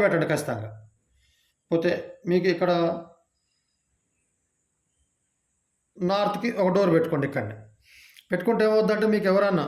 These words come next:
బిజినెస్ చేసేటోళ్ళు కానీ, లేకపోతే ఎవరన్నా బయట వాళ్ళు వచ్చినప్పుడు మీరు ఇక్కడ చైర్ ఈడ వేసుకోండి,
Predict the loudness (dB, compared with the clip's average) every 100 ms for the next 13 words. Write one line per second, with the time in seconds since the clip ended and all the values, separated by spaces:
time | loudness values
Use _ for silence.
0 | -2 -2 0 0 0 0 0 0 0 0
1 | -2 -2 -4 -2 -2 -2 -2 0 0 2
2 | 2 0 -2 -6 -8 -10 -18 _ _ _
3 | -2 0 2 0 0 -2 -4 -14 _ _
4 | _ _ _ _ _ -2 2 4 2 0
5 | 0 -2 -2